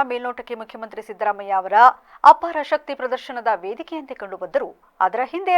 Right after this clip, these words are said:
ರಾಜಕೀಯ ಲಾಭ ನಷ್ಟ ಲೆಕ್ಕಾಚಾರಗಳು ಜೋರಾಗಿ ನಡೆದಿವೆ. ಮುಖ್ಯಮಂತ್ರಿ ಸಿದ್ದರಾಮಯ್ಯ ಅವರ ಶಕ್ತಿ ಪ್ರದರ್ಶನದ ವೇದಿಕೆಯಂತೆ ಕಂಡುಬಂದರೂ ಅದರ ಹಿಂದೆ ರಾಜಕೀಯ ಲಾಭ ನಷ್ಟ ಲೆಕ್ಕಾಚಾರಗಳು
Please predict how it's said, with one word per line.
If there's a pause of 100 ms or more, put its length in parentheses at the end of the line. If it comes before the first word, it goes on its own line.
ರಾಜಕೀಯ
ಲಾಭ
ನಷ್ಟ (120)
ಲೆಕ್ಕಾಚಾರಗಳು (120)
ಜೋರಾಗಿ
ನಡೆದಿವೆ. (640)
ಮುಖ್ಯಮಂತ್ರಿ (100)
ಸಿದ್ದರಾಮಯ್ಯ
ಅವರ (120)
ಶಕ್ತಿ
ಪ್ರದರ್ಶನದ (100)
ವೇದಿಕೆಯಂತೆ
ಕಂಡುಬಂದರೂ (160)
ಅದರ (100)
ಹಿಂದೆ
ರಾಜಕೀಯ
ಲಾಭ
ನಷ್ಟ (120)
ಲೆಕ್ಕಾಚಾರಗಳು